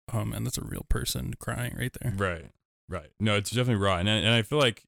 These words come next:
Speaker 2: I could easily see how someone five stars this, right? Easily see how someone thinks this is, like, a top twenty movie of all time because it's great acting.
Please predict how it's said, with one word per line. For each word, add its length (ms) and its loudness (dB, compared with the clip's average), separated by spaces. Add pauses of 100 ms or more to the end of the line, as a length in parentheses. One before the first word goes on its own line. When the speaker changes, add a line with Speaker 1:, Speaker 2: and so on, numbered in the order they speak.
(120)
Speaker 2:
I 100 2
could 120 0
easily 300 2
see 180 2
how 100 4
someone 240 0
five 220 -2
stars 260 -6
this, 180 -10
right? 200 4 (380)
Easily 260 6
see 200 4
how 100 6
someone 320 2
thinks 180 0
this 140 -2
is, 140 -4
like, 100 -2
a 80 -4
top 320 -4 (600)
twenty 420 6
movie 260 4
of 80 0
all 140 2
time 240 0
because 180 2
it's 280 -2
great 280 2
acting. 600 4